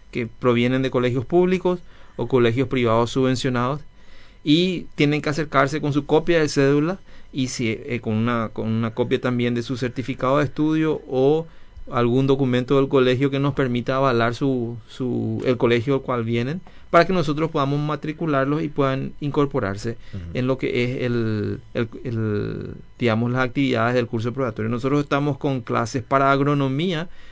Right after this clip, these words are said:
Speaker 1: las clases comienzan un poquito más temprano, eh, y para, eh, licenciatura en administración comienzan a las dieciocho, dieciocho treinta aproximadamente, y agronomía comienzan a las diecisiete.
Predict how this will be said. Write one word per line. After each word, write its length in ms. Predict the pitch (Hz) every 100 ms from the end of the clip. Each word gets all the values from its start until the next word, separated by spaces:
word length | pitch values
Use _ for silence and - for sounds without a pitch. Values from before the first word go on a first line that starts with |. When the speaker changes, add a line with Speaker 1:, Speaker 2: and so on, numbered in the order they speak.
| -
Speaker 1:
las 180 | - 113
clases 340 | 147 135 135
comienzan 440 | 151 139 139 131 139
un 120 | 139
poquito 420 | 131 - 160 156
más 180 | 139 123
temprano, 520 | 143 127 117 110 143 - - - - - - 127
eh, 520 | 117 117 117 110 - - - - - - -
y 140 | 135
para, 600 | 131 131 127 120 117 120 -
eh, 200 | 135 127
licenciatura 640 | 120 127 139 135 135 147 147
en 160 | 147
administración 640 | 143 143 143 135 135 - 170
comienzan 460 | 160 131 127 139 135
a 60 |
las 100 | 131
dieciocho, 540 | 139 127 127 123 131 131
dieciocho 400 | 127 131 131 123
treinta 340 | 123 123 120
aproximadamente, 640 | 117 120 127 120 123 123 135
y 40 |
agronomía 520 | 131 131 123 117 120
comienzan 440 | 120 117 110 120 120
a 60 |
las 120 | 120
diecisiete. 580 | 123 127 127 135 123 92